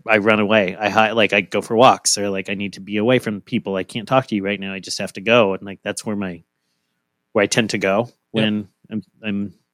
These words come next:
Speaker 1: having a struggle. Um, and, like, it's eye-opening knowing that that's the case. And now I'm calling myself out and now I have to work on making it better and not doing that. I know why I do it. And for me,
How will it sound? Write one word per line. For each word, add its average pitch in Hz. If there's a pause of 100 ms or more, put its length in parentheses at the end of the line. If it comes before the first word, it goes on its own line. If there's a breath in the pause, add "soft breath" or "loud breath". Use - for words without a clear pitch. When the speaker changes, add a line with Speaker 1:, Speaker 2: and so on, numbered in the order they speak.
(480)
Speaker 1:
having 110
a 107
struggle. 131 (920)
Um, 95 (1040)
and, 104
like, 107
it's 104
eye-opening 123
knowing 104
that 95
that's -
the -
case. 104
And 101
now 95
I'm 90 (220)
calling 104
myself 92
out 107
and 95
now 92
I 92
have 95
to 101
work 98
on 95
making 95
it -
better 95 (460 soft breath)
and 101
not 92
doing 101
that. 139
I 104
know 101
why 104
I 107
do 104
it. 139
And 120
for 117
me, 131